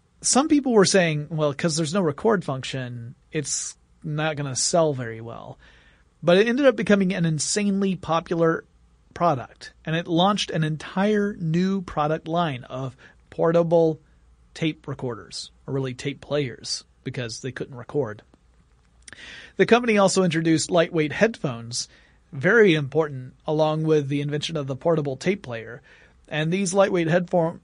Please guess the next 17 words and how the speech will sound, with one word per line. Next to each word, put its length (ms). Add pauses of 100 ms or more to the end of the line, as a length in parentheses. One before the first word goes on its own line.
headphones 640
were 120
called 240
the, 200
uh, 200
M 160
D 380
R 420
dash 420
three 540
or 420
H 500 (140)
dash 400 (120)
A 240
I 280
R, 400 (800)
hair 600